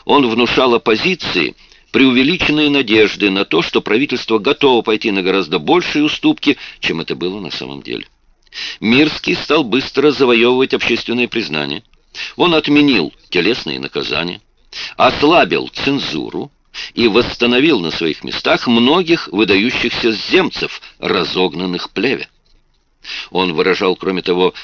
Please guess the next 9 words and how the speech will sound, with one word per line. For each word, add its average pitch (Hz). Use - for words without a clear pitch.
намерение 87
устранить 95
ограничения 92
для 80
старообрядцев 87
и 104
облегчить 98
судьбу 92
евреев. 62